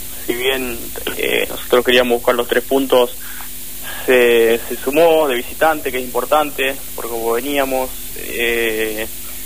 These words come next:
otro de los objetivos por ahí que nos habíamos propuesto era terminar con, con el ar-, el arco invicto y, y lo pudimos conseguir también.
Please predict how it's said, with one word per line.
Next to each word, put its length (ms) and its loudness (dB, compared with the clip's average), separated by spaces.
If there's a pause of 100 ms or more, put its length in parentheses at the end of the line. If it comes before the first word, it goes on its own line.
(100)
otro 260 2
de 80 -2
los 80 6
objetivos 440 2
por 120 0
ahí 80 4
que 80 2
nos 300 0
habíamos 380 2
propuesto 460 2
era 160 6
terminar 320 0
con, 420 -2 (100)
con 140 0
el 140 0
ar-, 140 2 (160)
el 100 2
arco 200 2
invicto 360 2
y, 340 2 (600)
y 80 -4
lo 100 4
pudimos 260 4
conseguir 340 0
también. 420 4